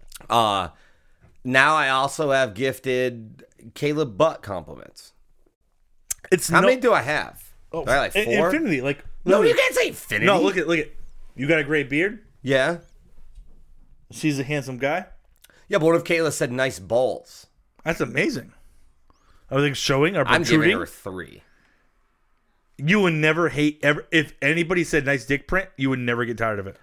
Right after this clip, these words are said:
Speaker 1: I get, my dick gets called, uh,
Speaker 2: <coughs>
Speaker 1: a very pretty dick.
Speaker 2: I,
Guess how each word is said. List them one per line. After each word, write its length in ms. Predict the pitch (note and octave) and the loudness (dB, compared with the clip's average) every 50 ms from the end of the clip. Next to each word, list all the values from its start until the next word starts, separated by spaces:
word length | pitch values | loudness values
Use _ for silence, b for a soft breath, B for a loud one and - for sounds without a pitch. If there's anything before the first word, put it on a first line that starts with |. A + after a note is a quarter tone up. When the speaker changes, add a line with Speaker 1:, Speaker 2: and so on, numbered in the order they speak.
| _ _ | _ _
Speaker 1:
I 120 | C3 D#3+ E3+ | -4 -2 0
get, 280 | B3 C4 B3+ - - - _ _ | 0 -2 -2 -4 -10 -20 _ _
my 120 | E3+ F3 F#3 | -4 -4 -4
dick 280 | E3+ - G3+ G3+ - | -2 -4 -4 -6 -4
gets 240 | - F3 D3+ - - | -6 -8 -8 -10 -8
called, 440 | - D#3 D3 C#3 B2+ A#2 F#2+ - - - | -4 0 0 0 0 -2 -4 -8 -6 -4
uh, 300 | F#2 F#2+ F#2 F2 E2+ E2+ - | -4 -2 0 0 0 0 -2
Speaker 2:
<coughs> 0 | |
Speaker 1:
a 120 | - - | -4 -4
very 220 | G#2+ A#2 B2 A#2 G2 | -4 -4 -4 -4 -6
pretty 480 | - - - - A#2+ B2 A2+ G#2+ G2+ | -10 -14 -18 -14 -14 -12 -12 -14 -14
dick. 440 | D#2+ - - - - - - - - - | -16 -18 -20 -20 -20 -20 -20 -20 -6 -4
Speaker 2:
I, 140 | B2 B2 | -4 -4